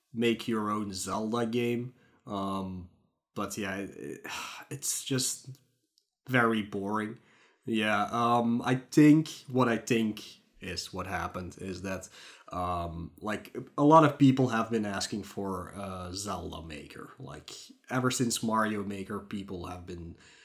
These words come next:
screaming from the top of their roofs, uh, to, to just get a, a Zelda Maker.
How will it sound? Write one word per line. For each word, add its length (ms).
screaming 560
from 280
the 80
top 280
of 140
their 160
roofs, 460
uh, 340
to, 160
to 160
just 260
get 180
a, 400
a 60
Zelda 560
Maker. 420